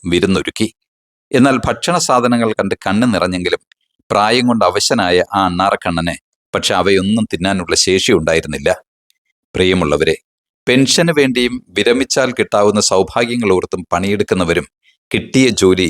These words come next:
ജീവിതത്തോടൊപ്പം ആസ്വദിച്ച് ചെയ്യുന്നവരും നമുക്കിടയിലുണ്ട്. ഓരോ പ്രവൃത്തിക്കും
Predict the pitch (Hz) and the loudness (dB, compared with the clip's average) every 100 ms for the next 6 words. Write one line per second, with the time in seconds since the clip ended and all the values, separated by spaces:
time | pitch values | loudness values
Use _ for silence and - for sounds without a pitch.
0 | - 95 85 107 117 123 - 113 107 104 | -4 -8 0 0 2 0 0 0 0 0
1 | 95 110 - 139 123 - - 92 92 85 | 2 2 2 0 -4 -6 0 0 0 0
2 | 82 80 82 82 82 76 73 101 - _ | 0 -2 -4 -2 0 0 0 -2 -4 _
3 | _ 135 143 175 190 185 131 123 - 143 | _ 4 6 6 4 4 0 0 -2 -4
4 | 135 | -2